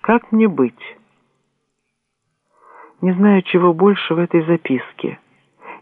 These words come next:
Неверие в себя – беспомощности или нежелание своими силами решать свои личные проблемы.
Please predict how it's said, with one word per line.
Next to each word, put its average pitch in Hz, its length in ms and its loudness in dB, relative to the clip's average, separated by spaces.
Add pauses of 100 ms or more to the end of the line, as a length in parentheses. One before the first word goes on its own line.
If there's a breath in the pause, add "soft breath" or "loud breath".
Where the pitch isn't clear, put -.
Неверие 175 500 4
в - 200 -18
себя – 139 440 0 (640)
беспомощности 160 1200 -4 (360 soft breath)
или 202 160 4
нежелание 196 760 4
своими 180 440 2 (140)
силами 175 560 2 (380)
решать 151 500 2
свои 147 240 2
личные 127 460 -4
проблемы. 120 640 -4